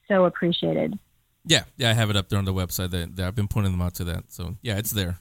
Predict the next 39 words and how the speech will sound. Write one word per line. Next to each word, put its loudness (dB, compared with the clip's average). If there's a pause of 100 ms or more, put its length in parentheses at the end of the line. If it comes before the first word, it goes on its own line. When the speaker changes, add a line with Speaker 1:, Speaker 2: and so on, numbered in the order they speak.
(120)
Speaker 2:
They -6
know. -6 (800)
Um, 0
Speaker 1:
Okay, 0
perfect. 0
Speaker 2:
Yeah, -2
so -4 (240)
thanks 2
for -6
saying 2
that, 0
actually. -4
And, 0 (380)
and 2
again, 4
thank, 2
thanks, 2
Maria. 4
You 2
know, 4
it's, 0
it's, 0
it's -8
not 2
gonna 2
be 4
the 4
same, 2
but 2
looking 2
forward 0
to, 0
I 4
know 4
twenty 0
twenty 0
has 0
been 0
a 0